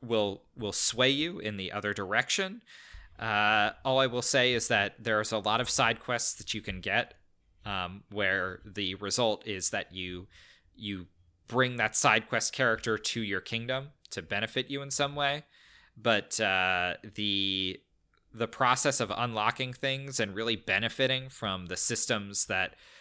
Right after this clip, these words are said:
the, the kingdom does allow you to play with doesn't happen until, like, maybe thirty to forty hours into your playtime.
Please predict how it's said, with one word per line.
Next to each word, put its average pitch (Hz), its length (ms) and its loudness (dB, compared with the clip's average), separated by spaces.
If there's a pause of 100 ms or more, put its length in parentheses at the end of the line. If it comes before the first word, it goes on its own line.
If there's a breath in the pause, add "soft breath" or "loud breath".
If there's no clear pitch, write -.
(160 soft breath)
the, 101 280 0
the 101 80 -4
kingdom 104 400 -6
does 98 200 -2
allow 98 260 0
you 107 140 -2
to 101 80 -10
play 104 240 -2
with 135 400 -6 (400 soft breath)
doesn't 131 260 2
happen 120 420 4
until, 104 340 -4
like, 85 280 -6
maybe 117 380 -4
thirty 113 640 -4
to 87 80 -4
forty 110 560 -6
hours 123 560 -2
into 101 200 -6
your 90 120 -6
playtime. 147 680 -4